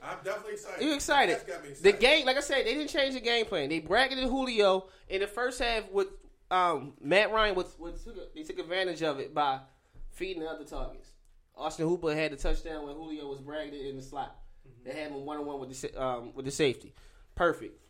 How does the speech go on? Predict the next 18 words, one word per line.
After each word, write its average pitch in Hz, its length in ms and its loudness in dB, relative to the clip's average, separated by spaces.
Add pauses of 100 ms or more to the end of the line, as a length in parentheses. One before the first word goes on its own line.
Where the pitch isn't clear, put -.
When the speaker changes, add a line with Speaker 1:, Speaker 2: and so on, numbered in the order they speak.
(260)
Speaker 2:
Um, 135 420 -4 (220)
they 151 120 -8
had 170 200 -2
a 156 60 -2
lot 165 300 2
of 156 200 -4 (1400)
good 190 240 6
zone 196 400 4
run 175 160 -4
schemes 160 440 -8
early 156 280 -4
to, 139 160 -10 (100)
to 151 80 -10
get 147 240 -8
big 160 200 -8
chunks - 420 -12 (380)
with 135 180 -10
Freeman. 135 320 -4